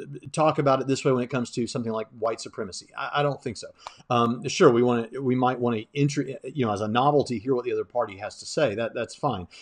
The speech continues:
But we're pretty sure we're right about this, and, and we know that there's serious danger in, um, in, in opening ourselves too much up to the influences of the other side.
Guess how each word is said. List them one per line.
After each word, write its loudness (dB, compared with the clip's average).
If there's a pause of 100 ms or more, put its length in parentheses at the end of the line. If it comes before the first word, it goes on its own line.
(120)
But 4
we're 6
pretty 2
sure 6
we're 8
right 8
about 4
this, 0
and, -2
and 0
we 2
know 6
that 8
there's 2
serious 4
danger 0 (300)
in, 2
um, -2
in, -4
in -4
opening 2
ourselves 0
too -4
much 0
up -4
to 0 (160)
the -6
influences -2
of -4
the 2
other 0
side. -2